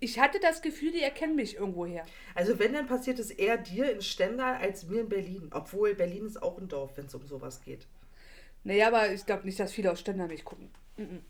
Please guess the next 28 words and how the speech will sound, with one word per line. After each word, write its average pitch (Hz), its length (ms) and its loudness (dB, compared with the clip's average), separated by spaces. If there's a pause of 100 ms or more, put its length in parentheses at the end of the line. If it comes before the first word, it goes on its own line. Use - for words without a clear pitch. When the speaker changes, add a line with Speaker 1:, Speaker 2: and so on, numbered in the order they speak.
Speaker 1:
glaub 202 160 -12
ich 190 80 -8
nicht. 190 240 -10 (3000)
Speaker 2:
Na, 196 100 -2
das 196 180 -2
Lustige 240 360 0
ist, - 460 -2
wenn 196 120 -2
ich 196 100 -6
jetzt 214 200 -2
drüber 196 180 0
nachdenke, 226 720 -2 (440)
kennt 277 320 4
mich 220 180 -6
sogar 175 280 -2
jemand 160 440 -6
aus 151 240 -10
dem 165 200 -8
Twitch, - 640 -6 (220)
aus 170 120 -8
der 214 160 -2
Twitch-Community. 170 880 -6
Kannst 175 220 -10
du 190 60 -10
dich 202 80 -12
noch 196 80 -12
dran 190 240 -6
erinnern? 254 280 -6